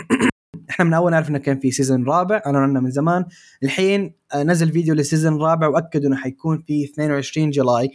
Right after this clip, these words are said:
عشان كذا كنت أقول لكم تايتنز. يعني، الموسم الجاي عندك دان ماتشي، أوفرلورد، وكلاس روم أوف ذا ليد. أكبر، أكبر ثلاثة تقريبا في عالم اللايت نوفلز. <laughs> آه، إذا ما كانوا الأكبر. فاهم علي كيف؟ بالمبيعات حتى ولا هذا.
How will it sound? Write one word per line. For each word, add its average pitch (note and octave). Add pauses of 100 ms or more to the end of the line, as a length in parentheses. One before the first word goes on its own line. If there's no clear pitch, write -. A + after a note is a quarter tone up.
(520)
عشان G3
كذا G3
كنت F3
أقول E3+
لكم E3
تايتنز. D3 (300)
يعني، D#3
الموسم G#3
الجاي G3
عندك F#3
دان F3+
ماتشي، C3 (240)
أوفرلورد، F#3+ (240)
وكلاس F3
روم E3+
أوف C3+
ذا C3+
ليد. A#2 (320)
أكبر، F3 (100)
أكبر G#3+
ثلاثة F3+
تقريبا E3
في D3
عالم C#3+
اللايت C3+
نوفلز. C#3 (200)
<laughs> G#3
آه، D#3+
إذا G#3
ما F#3+
كانوا G#3
الأكبر. E3+ (240)
فاهم C#3
علي C#3+
كيف؟ E3 (200)
بالمبيعات C#3+
حتى C3
ولا B2
هذا. B2